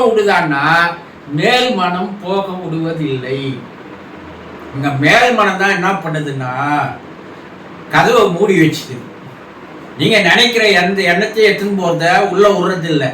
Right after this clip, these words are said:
உங்களுடைய ஆசைகளை உள்ள விடுறதில்ல, உங்க கனவுகளை உள்ள விடுறதில்ல. அது இங்க வாட்ச்மேன் மாதிரி என்ன இப்போது உங்களுடைய மேல் மனமானது நின்று எதையும் உள்ள விடாத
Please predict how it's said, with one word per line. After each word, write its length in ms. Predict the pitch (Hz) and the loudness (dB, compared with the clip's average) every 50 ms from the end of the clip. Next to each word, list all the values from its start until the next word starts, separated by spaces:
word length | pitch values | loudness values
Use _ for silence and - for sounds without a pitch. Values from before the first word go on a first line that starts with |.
| - - - - - - - - - - - | -6 -12 -16 -20 -20 -20 -20 -20 -16 -10 -6
உங்களுடைய 360 | 151 180 196 196 190 185 170 160 165 | -2 0 2 2 4 4 6 6 6
ஆசைகளை 480 | 170 - - - - 233 220 226 220 208 | 4 4 2 0 -2 0 2 2 4 4
உள்ள 200 | 196 196 202 208 202 | 4 4 6 4 4
விடுறதில்ல, 540 | 196 196 196 196 190 190 190 180 170 156 135 - - - - - - - - - - - | 2 0 -2 -4 -4 -6 -6 -4 -2 -2 -2 -4 -6 -12 -18 -18 -18 -18 -18 -18 -16 -8
உங்க 220 | 151 - 202 208 202 - | -6 -2 0 0 0 0
கனவுகளை 580 | - 165 180 226 240 240 240 233 233 233 233 220 | 2 2 4 4 2 2 2 4 4 4 6 6
உள்ள 200 | 196 208 214 220 | 6 6 6 6
விடுறதில்ல. 560 | 214 202 196 196 202 196 185 190 185 180 160 - - - - - - - - - - - | 6 6 6 4 2 0 -2 -4 -4 0 0 0 0 0 -4 -8 -14 -16 -18 -14 -4 0
அது 220 | - 190 202 208 208 196 | 2 2 4 4 4 4
இங்க 200 | 196 190 190 175 | 4 2 0 0
வாட்ச்மேன் 720 | 165 175 185 - - - - - 226 214 208 202 196 185 190 | 2 4 4 4 4 2 0 -4 -2 0 0 0 0 0 2
மாதிரி 180 | 202 202 196 185 | 2 4 4 2
என்ன 160 | 185 190 196 185 | 2 2 2 0
இப்போது 400 | 185 180 160 160 147 143 143 139 143 151 147 143 143 - - - - - 147 | 0 -2 -2 -4 -4 -2 -2 -2 0 0 0 -2 -2 -8 -14 -18 -18 -10 -6
உங்களுடைய 420 | 151 185 196 190 190 175 170 170 170 | -2 0 0 0 2 2 2 2 2
மேல் 320 | 165 175 214 233 233 226 196 | 4 4 4 6 6 4 4
மனமானது 680 | 180 160 156 151 147 143 143 131 131 127 135 135 147 151 156 156 156 156 - - - - - - 131 156 | 2 2 2 2 0 0 -2 -2 -4 -2 -2 0 2 2 2 2 0 0 -4 -10 -16 -18 -12 -6 -2 0
நின்று 520 | 196 233 247 254 254 233 214 175 151 151 160 170 180 180 - - - - 120 147 156 196 | 0 2 2 0 0 0 4 6 6 6 6 4 0 -4 -6 -10 -14 -10 -2 0 2 4
எதையும் 440 | 220 226 240 247 285 311 302 277 214 | 4 2 2 4 4 4 6 6 6
உள்ள 180 | 202 226 233 247 | 6 6 6 6
விடாத 480 | 226 208 196 196 196 196 190 196 196 | 6 6 6 6 6 6 6 4 4